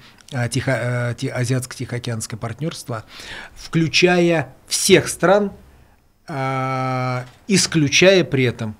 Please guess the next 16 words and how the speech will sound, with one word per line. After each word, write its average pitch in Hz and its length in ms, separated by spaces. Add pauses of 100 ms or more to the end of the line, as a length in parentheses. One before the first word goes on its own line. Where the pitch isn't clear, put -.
(120)
Китай, 170 600 (640)
а, 117 400
Россию 165 760 (200)
и 170 100
те 156 240
страны, 151 460
которые 123 420
входят 120 580
в 110 200
брикс. 123 440 (520)
А, 123 340
поэтому 160 520 (500)
вот 139 280
это, 151 440 (240)
м, 127 680
противостояние, 139 1200